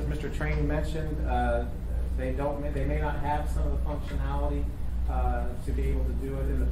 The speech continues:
police cars. We looked at the terminals they have, and those don't link automatically in. Um, plus, we're making a big lift here just to get all the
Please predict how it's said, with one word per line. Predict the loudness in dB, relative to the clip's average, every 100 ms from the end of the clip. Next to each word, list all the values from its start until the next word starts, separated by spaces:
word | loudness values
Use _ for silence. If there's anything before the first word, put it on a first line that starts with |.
| 2
police | 0 -2
cars. | -2 0 0
We | 2
looked | 2 0 -2
at | -4 -4 -2
the | -2
terminals | 0 0 0 -2
they | -4 -4
have, | -2 0 0
and | 0
those | -2 -2
don't | -2 -4 -2
link | 0 0
automatically | 0 -2 -2 -2 0 2 2 0
in. | 0 -2 -2 -2 0 2 2 0
Um, | -2 -2 -2 0 0 0 0
plus, | 0 -2
we're | 0
making | 0 0 2
a |
big | 2 2 2
lift | 0 0 0
here | 2 2
just | 2 0
to | -2
get | -2
all | -2 0 2
the | 2